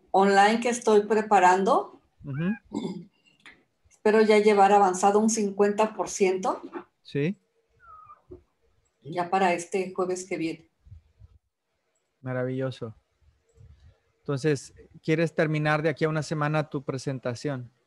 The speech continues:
Speaker 1: Sí.
Speaker 2: ¿Algún otro, eh, alguna otra meta? Para el
Speaker 1: Pues,
Speaker 2: próximo
Speaker 1: del,
Speaker 2: sábado.
Speaker 1: del negocio de la familia ya mandé los emails.
Speaker 2: Qué bien.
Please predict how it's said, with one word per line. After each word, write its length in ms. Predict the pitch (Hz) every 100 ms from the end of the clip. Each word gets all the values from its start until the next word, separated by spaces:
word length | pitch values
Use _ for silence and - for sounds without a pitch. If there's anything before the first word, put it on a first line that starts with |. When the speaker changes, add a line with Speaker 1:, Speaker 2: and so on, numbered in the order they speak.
| _ _ _ _ _ _
Speaker 1:
Sí. 360 | - 180 180 - _ _ _ _
Speaker 2:
¿Algún 340 | 139 139 160 175
otro, 680 | 175 170 180 160 135 123 _ _ _ _
eh, 60 | 135
alguna 420 | 127 131 143 156
otra 200 | 156 170
meta? 440 | 160 165 196 226 - _ - - _ _ _ - - - - - - - - - - - - -
Para 180 | 131 127
el 40 |
Speaker 1:
Pues, 140 | 208 208
Speaker 2:
próximo 260 | - -
Speaker 1:
del, 80 | 220
Speaker 2:
sábado. 260 | 220 220 220 202
Speaker 1:
del 300 | 226 226 220
negocio 380 | 240 254 269
de 100 | 269
la 120 | 240 -
familia 500 | 240 208 214 226 220
ya 160 | 208
mandé 460 | 208 208 208 208 208
los 260 | 214 220
emails. 640 | 180 170 190 294 415 - _ _ _ _ _ _ _ _ _ _ _ _ _ _ _ _ -
Speaker 2:
Qué 80 |
bien. 280 | 131 123 120